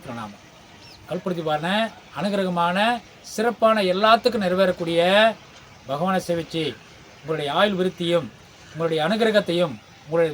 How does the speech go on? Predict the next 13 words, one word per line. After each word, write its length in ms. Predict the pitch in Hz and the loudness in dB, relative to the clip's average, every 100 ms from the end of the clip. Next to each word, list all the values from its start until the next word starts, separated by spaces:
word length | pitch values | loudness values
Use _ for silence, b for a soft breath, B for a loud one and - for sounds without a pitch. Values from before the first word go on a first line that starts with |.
| 151 | 0
தோஷத்தையும் 540 | 233 220 196 202 165 - - | 0 2 0 0 -4 -8 -20
உங்களை 220 | - 156 147 170 | -10 -8 -2 0
வேண்ட 240 | 214 214 226 240 240 - - - 143 | 0 8 10 10 6 -2 -20 -14 -10
எவ்வளவு 360 | 180 247 254 240 - | 0 6 8 6 4
பிரார்த்தனைகள், 540 | 202 214 208 190 175 175 | 2 2 -2 -2 -2 -4
எவ்வளவு 420 | 190 254 269 254 208 | -2 4 6 6 4
நடக்கக்கூடிய 480 | 190 214 220 202 180 - | 0 -2 -4 -2 -2 -2
காரியங்கள் 340 | 175 170 156 | -2 -2 -4
அத்தனையும் 380 | 151 - 196 214 - | -6 -6 -6 -6 -8
சாந்த 240 | 170 180 | -8 -4
ரூபமாக 460 | 170 170 170 175 175 185 220 226 B B - - | -4 -4 -4 -2 2 4 4 4 B B -20 -10
சுயம்பாக 540 | 170 180 175 180 185 175 | -6 -4 2 2 2 -2
உருவாகக்கூடிய 600 | 160 151 151 - 151 147 | -2 -2 -4 -8 -10 -4